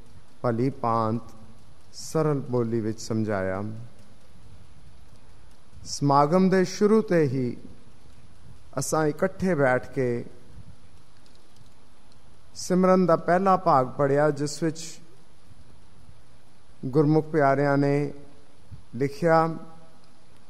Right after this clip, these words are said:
"ਜੀਵ ਹਰ ਖਿਨ, ਹਰ ਪਲ,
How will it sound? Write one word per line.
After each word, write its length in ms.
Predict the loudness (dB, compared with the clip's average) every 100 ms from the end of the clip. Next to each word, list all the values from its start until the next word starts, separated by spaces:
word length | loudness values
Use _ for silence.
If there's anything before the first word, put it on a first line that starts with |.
| -12 -12 -12 -12 -10 -10 -10 -8 -8
"ਜੀਵ 600 | 0 4 6 6 4 -4 -8 -10 -12 -12 -12 -12 -12 -12 -12 -12 -12
ਹਰ 360 | -6 0 2
ਖਿਨ, 460 | 2 4 4 6 2 -6 -10 -12 -12 -12 -12 -12 -12 -12 -12
ਹਰ 500 | -12 -10 6 8 8
ਪਲ, 480 | 6 8 10 8